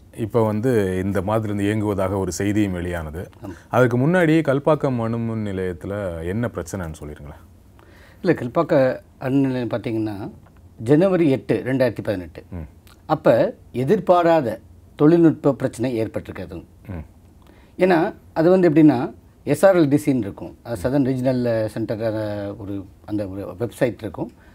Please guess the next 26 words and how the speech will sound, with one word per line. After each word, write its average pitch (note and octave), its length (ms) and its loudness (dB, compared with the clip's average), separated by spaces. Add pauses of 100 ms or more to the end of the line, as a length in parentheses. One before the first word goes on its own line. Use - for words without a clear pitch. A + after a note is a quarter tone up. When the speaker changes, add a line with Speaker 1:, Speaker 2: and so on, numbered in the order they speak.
(140)
Speaker 2:
ஒண்ணு E3+ 180 4
வந்துன்னா, D#3+ 500 4 (400)
போஸ்ட் F#3+ 340 2
அவுட்டேஜ் C3+ 440 4
அப்படின்னு A2+ 140 -2
இருக்கும். G#2 400 -6
இன்னொன்னு G3 320 2
பிளான்ட் E3+ 280 6
அவுட்டேஜ்ன்னு A#2 440 2
இருக்கும். E2+ 280 -12
Speaker 1:
ம். E2+ 260 -12 (160)
Speaker 2:
பிளான்ட் A3 260 4
அவுட்டேஜ்ங்கிறது F3 600 4
திட்டமிட்டு G#3+ 520 2
இவ-, F#3 280 4
இவங்களா G3+ 200 4 (120)
நிறுத்துறது B2+ 240 0
அது. F#2+ 260 -4
Speaker 1:
ம், G#2 40 -6
ம். - 520 -12
Speaker 2:
Whereas F3 120 6 (140)
போஸ்ட் A3+ 280 2
அவுட்டேஜ்ங்கிறது D#3 600 4
எதிர்பாராம E3+ 480 4
நடக்கக்கூடிய C#3 760 2
ஒரு C#3+ 380 4